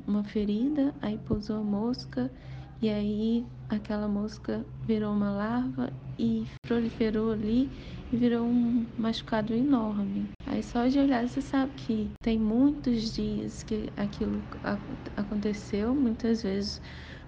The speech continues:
não foi intencional, a pessoa não viu, mas infelizmente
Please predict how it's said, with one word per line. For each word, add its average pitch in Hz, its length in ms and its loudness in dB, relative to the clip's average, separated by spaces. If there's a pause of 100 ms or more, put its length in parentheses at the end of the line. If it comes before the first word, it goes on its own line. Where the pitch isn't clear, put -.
não 208 120 2
foi 196 220 -2
intencional, 190 840 0
a 208 40 -2
pessoa 202 380 -4
não 190 220 -2
viu, 208 500 2 (140)
mas 226 560 -2 (100)
infelizmente 220 1200 -2